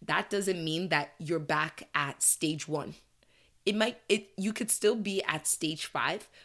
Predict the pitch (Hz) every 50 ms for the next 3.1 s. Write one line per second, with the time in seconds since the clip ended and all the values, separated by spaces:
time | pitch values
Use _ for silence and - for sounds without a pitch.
0 | - - - 180 170 151 175 202 - - 202 180 147 - 156 151 165 - - -
1 | _ _ _ _ _ - 165 165 175 175 175 170 175 185 160 - 165 151 160 160
2 | 160 - - _ _ - 165 160 156 160 160 147 - - 147 143 156 - - -
3 | - -